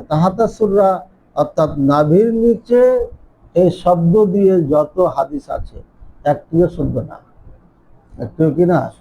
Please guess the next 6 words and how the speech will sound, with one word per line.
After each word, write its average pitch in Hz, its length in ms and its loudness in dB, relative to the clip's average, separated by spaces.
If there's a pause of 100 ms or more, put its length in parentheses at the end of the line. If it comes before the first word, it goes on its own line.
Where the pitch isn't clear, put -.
(160)
শুদ্ধ 170 640 -6 (120)
না, 160 60 -2 (100)
সবই 147 260 -6
দুর্বল। 170 360 2 (720)
এবং, 135 180 2 (1000)
আহ, 127 440 0